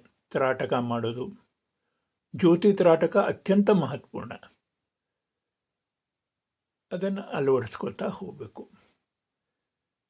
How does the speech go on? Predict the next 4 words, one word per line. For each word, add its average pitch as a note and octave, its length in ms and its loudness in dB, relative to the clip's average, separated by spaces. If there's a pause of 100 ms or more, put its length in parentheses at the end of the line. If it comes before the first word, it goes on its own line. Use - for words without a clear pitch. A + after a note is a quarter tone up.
(120)
ಬಾಕಿ G3 720 -2 (880)
ಆಕ್ಯುಪ್ರೆಷರ್ C#3+ 800 0 (100)
ಪಾಯಿಂಟ್ C3 300 -8
ಇದೆ, C3 220 0